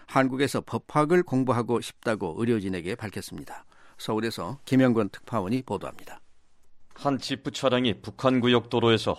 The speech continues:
Speaker 2: 판문점 쪽으로 빠르게 질주하는 모습이 보입니다. 북한 구역의 칠십이 시간 다리와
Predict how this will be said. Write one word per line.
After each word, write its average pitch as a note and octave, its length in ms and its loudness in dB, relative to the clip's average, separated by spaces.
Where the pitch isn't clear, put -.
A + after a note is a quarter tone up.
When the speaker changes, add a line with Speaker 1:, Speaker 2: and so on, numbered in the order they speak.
Speaker 2:
판문점 B2 500 0
쪽으로 G#2 400 -2
빠르게 A#2 360 6
질주하는 A2 720 0
모습이 G2+ 380 -4
보입니다. E2+ 520 -6
북한 C#3 320 6
구역의 C3 500 6
칠십이 B2+ 560 0
시간 D3 260 2
다리와 A2+ 420 2